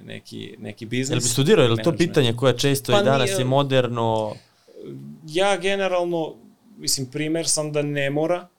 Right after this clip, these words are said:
Speaker 1: nije, nije nužno, ali svakako ne volim sad da omladina misli da, "Ej, svi mogu,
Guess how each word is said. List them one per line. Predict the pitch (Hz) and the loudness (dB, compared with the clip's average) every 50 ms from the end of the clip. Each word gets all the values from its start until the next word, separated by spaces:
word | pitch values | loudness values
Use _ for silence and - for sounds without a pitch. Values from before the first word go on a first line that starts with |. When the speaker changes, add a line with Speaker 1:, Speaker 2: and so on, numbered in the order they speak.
| _ _ _ _ - | _ _ _ _ -8
Speaker 1:
nije, | 135 143 147 151 147 143 143 139 | -6 -4 -2 -2 -2 -2 -2 -2
nije | 139 147 156 156 143 | -2 -2 -2 -2 -2
nužno, | 139 143 151 165 175 165 170 175 175 170 | -2 0 0 0 0 0 -2 -2 -2 -2
ali | 170 165 160 160 156 156 | 0 0 0 0 0 0
svakako | 139 - 160 170 170 165 160 147 - 156 160 | 0 0 2 0 0 -2 -4 -6 -4 -4 -2
ne | 170 180 | 0 0
volim | 196 214 202 196 180 | 2 2 2 2 2
sad | 180 190 180 | 0 0 0
da | 170 170 | 2 0
omladina | 175 180 180 175 160 160 156 151 | 2 2 0 0 2 0 0 0
misli | 160 170 160 - 139 | 0 0 0 -2 0
da, | 139 151 | 0 0
"Ej, | 147 147 127 | 2 2 2
svi | - - 147 147 | 0 0 0 -2
mogu, | 131 127 123 117 107 107 107 95 | 0 0 -2 -2 -4 -4 -6 -6